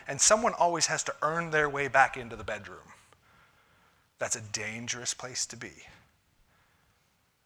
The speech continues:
We can disagree. We, we can be hurt. We can have those things. But to then set the, the expectation that when that happens,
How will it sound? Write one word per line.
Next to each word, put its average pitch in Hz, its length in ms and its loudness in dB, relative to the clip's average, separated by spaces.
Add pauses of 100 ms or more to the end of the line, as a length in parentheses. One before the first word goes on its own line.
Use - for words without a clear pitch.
(800)
We 151 160 -2
can 170 240 -2
disagree. 127 680 0
We, 147 200 -4 (200)
we 147 160 0
can 147 360 -2
be 135 300 -4
hurt. 131 480 -4
We 131 60 -10
can 120 100 -8
have 147 220 -2
those 139 200 -4
things. 156 260 -10 (280)
But - 140 -6
to 139 80 -4
then 123 180 -4
set 147 420 4
the, 131 200 -6 (200)
the 135 100 -2
expectation 135 720 -4
that 107 120 -10
when 135 260 -6
that 143 160 0
happens, 175 640 -2